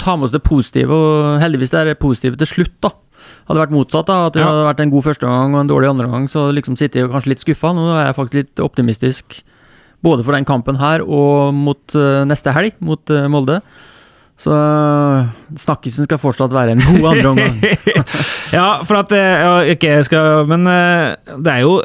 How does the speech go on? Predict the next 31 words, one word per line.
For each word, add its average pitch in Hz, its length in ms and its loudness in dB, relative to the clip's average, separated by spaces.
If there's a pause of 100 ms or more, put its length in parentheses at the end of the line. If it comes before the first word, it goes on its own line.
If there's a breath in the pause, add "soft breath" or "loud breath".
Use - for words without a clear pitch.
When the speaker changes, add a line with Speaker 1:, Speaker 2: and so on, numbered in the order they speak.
(100)
Speaker 2:
eh, 165 300 2
jeg 156 80 2
skal 143 100 0
ikke 151 120 2
banne, 131 260 2
men 139 100 4
det 127 80 2
er 147 60 0
jo - 100 -6
helvete 131 500 0
å 151 40 -4
få 131 220 0
den 135 200 2
en 135 180 2
null-skåringen 120 480 0
i 135 80 0
førtisjette 143 560 -2 (100)
og 156 140 -2
gå 127 140 2
i 127 60 2
garderoben, 147 500 2 (200)
og 127 80 -8
så 156 160 2
begynne 143 200 2
å - 20 -12
fyre 135 200 2
seg 135 120 2
opp - 80 -6
til 151 80 4
andre 131 160 2
gang. 160 160 0